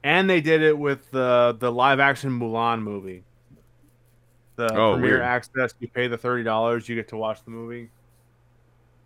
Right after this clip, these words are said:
Speaker 1: Um, they're doing it with Black Widow, and I'm sorry to say that I think I'm gonna, <laughs> I'm gonna pay the thirty dollars to watch it.
Speaker 2: Why?
Speaker 1: Although,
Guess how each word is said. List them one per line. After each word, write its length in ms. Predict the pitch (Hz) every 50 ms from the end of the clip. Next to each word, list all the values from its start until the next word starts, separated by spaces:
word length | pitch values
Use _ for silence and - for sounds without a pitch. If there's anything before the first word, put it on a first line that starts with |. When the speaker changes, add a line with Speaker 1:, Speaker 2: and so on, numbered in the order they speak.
| _ _ _ _ _ _ - -
Speaker 1:
Um, 720 | 120 123 123 123 123 123 120 120 117 113 113 110 107 - _ _ _ -
they're 160 | - 156 165
doing 340 | 143 120 170 196 220 226 208
it 80 | 190 170
with 140 | 156 143
Black 280 | 113 135 147 147 139 -
Widow, 560 | 117 127 131 143 156 165 170 175 180 180 - -
and 260 | 147 143 139 135 139
I'm 320 | - 139 143 151 156 151 143
sorry 420 | - - 160 160 160 160 160 156
to 80 | 143 135
say 240 | - - 143 143
that 140 | 139 131 127
I 100 | 127 123
think 200 | - - 147 131
I'm 160 | 131 - 123
gonna, 240 | 123 127 135 120 - - -
<laughs> 80 | -
I'm 100 | - 135
gonna 220 | 123 - 147 139 127
pay 220 | - - 127 127
the 100 | 127 123
thirty 280 | 117 - 131 127 127 123
dollars 400 | 120 113 113 117 123 123 120 -
to 100 | - 127
watch 340 | 123 123 127 127 131 131 -
it. 220 | 147 143 147 - _ _ _ _ _ _ _ _ _ _ _ _ _ _ -
Speaker 2:
Why? 400 | 247 302 339 339 - 277 302 320
Speaker 1:
Although, 560 | 285 190 175 175 175 165 170 - - 90 -